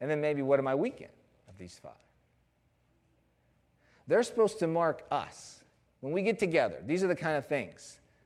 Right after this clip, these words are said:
that should mark our small groups and our Sunday nights and our fall fests and other things. It's what we're supposed to look like in unity.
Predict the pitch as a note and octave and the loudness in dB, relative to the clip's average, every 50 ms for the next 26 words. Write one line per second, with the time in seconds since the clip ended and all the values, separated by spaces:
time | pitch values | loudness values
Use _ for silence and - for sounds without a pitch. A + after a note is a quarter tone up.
0 | _ - C3 B2 - C#3+ C3 B2+ C3 B2 A2 - - A2 G#2 - - C#3+ C#3+ D3 | _ -6 -6 -4 -4 -4 -4 -2 -2 -2 -2 -4 -6 -10 -10 -8 -6 -4 -2 -2
1 | C#3+ C3 C#3+ C#3+ C#3 C#3+ - - A2+ G2 F#2 F2 - - C#3+ C#3+ D3 C#3+ C3+ C3 | -2 -2 -4 -6 -6 -8 -10 -12 -12 -10 -12 -14 -10 -8 -8 -6 -4 -4 -6 -6
2 | C3 C3 B2+ B2 B2 B2 - - G#2+ G2+ G2 F#2+ F2+ F2 E2 - _ _ _ _ | -6 -8 -8 -8 -10 -12 -12 -12 -12 -12 -12 -12 -14 -16 -16 -20 _ _ _ _
3 | _ _ _ _ _ _ _ _ _ _ _ _ _ _ _ _ _ _ _ - | _ _ _ _ _ _ _ _ _ _ _ _ _ _ _ _ _ _ _ 4
4 | D3 D3 C3+ - - B2 A2 G2+ G2 - - - A2 G#2+ A2 A#2+ B2 A#2 A#2 - | 4 4 4 4 0 -4 -4 -4 -6 -10 -12 -12 -10 -6 -4 -2 -2 -4 -4 -6
5 | A#2 G2 F#2 G#2 G#2+ - - D3 D#3 D3 - D#3 D#3+ - C3+ C#3+ C#3 - - C3+ | -10 -10 -10 -12 -12 -6 -4 -4 -2 -2 -2 -4 -4 -2 -2 -4 -4 -4 -4 -4
6 | B2 A#2+ - C#3 C#3 F#3 G3 - A2+ G2+ G2+ - A#2+ A#2 C3 D#3 D#3+ A2+ D#2+ C2 | -4 -2 -2 -2 0 0 0 0 -2 -6 -6 -6 -6 -6 -6 -6 -6 -6 -8 -12
7 | - - | -16 -20